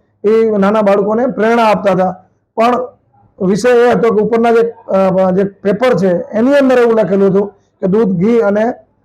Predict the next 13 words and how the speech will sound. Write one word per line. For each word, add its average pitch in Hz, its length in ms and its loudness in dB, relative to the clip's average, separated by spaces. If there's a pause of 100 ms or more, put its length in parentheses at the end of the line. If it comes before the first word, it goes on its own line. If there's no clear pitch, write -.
(200)
અ, 190 220 0
ગૌ 202 200 0
માંસ 214 240 0
ખવાય 214 380 0
એવ-, 185 280 -2
એવા 214 180 0
શબ્દ 196 260 -2
હતા. 208 240 0 (400)
પણ 208 120 -2
એ 220 80 2
by 214 240 2
mistake 220 320 0
અને, 202 180 0